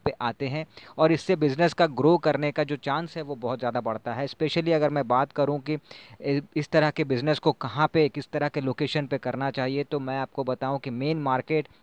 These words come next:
या शहर के कोई भी ऐसा मार्केट जहाँ पे बहुत ज़्यादा तादाद में लोगों का आना जाना होता है, भीड़-भाड़ होता है, भीड़-भाड़ रहता है, तो इस तरह का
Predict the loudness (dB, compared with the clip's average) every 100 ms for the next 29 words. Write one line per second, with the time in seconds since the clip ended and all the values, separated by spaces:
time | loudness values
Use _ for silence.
0 | -4 -2 -2 -4 -6 -6 -8 -8 -6 -4
1 | -4 -4 -4 -2 -2 -4 -4 -6 -6 -8
2 | -6 -8 -8 -4 -2 0 0 0 -2 -4
3 | -20 _ -8 -6 -2 -2 -2 -2 0 0
4 | 2 2 2 0 0 0 0 -2 -4 -4
5 | -4 -6 -12 -20 -8 -4 -2 2 2 2
6 | 0 0 0 0 -6 _ -4 0 4 2
7 | 2 -2 2 2 2 -4 -10 -20 _ -20
8 | _ -2 0 -4 0 2 2 -2